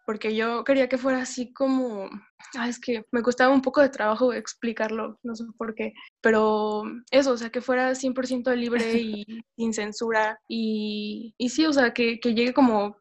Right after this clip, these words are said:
Speaker 1: a ser, o sea, que el título, yo creo que sí da como la idea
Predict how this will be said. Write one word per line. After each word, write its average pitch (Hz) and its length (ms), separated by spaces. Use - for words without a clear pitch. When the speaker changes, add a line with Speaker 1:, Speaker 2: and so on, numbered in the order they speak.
Speaker 1:
a 226 260
ser, 226 360
o 262 60
sea, 247 140
que 247 80
el 262 140
título, 320 360
yo 269 300
creo 339 260
que 208 560
sí 269 160
da 247 120
como 262 220
la 220 160
idea 214 400